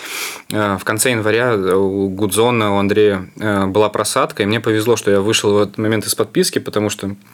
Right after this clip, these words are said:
не было у меня времени вообще проставляться.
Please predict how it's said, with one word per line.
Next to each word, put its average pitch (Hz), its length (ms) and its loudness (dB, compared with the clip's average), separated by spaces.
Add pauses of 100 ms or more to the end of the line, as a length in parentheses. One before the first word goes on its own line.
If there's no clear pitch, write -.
(380)
не 110 220 2
было 101 220 4
у 98 60 2
меня 101 300 2
времени 101 320 0
вообще 92 220 -4
проставляться. 123 680 -2